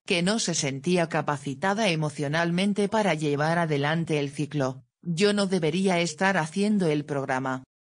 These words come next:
Pero mientras Zenko le pedía disculpas, la modelo se justificó hablando de que hace poco más de un mes se convirtió en mamá, sin querer ahondar en los detalles de su tristeza por Blanquita.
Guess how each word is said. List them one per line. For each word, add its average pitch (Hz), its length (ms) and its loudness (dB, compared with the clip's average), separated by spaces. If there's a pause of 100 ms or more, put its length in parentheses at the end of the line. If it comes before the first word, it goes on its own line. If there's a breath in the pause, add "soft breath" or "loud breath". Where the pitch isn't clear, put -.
Pero 160 220 0
mientras 156 560 0
Zenko 180 380 0
le 170 120 2
pedía 165 420 0
disculpas, 170 840 -2 (220)
la 196 240 2
modelo 160 480 2
se 226 140 0
justificó 160 680 -2
hablando 175 460 2
de 160 140 0
que 156 180 0
hace 165 240 0
poco 160 340 0
más 185 300 0
de 156 160 2
un 165 180 0
mes 175 160 0
se 165 220 0
convirtió 160 680 0
en 175 160 2
mamá, 156 440 0 (180)
sin 190 340 0
querer 160 300 0
ahondar 147 480 2
en 180 160 2
los 143 180 0
detalles 165 600 0
de 156 100 0
su 165 160 -2
tristeza 202 680 -2
por 175 200 0
Blanquita. 143 720 -2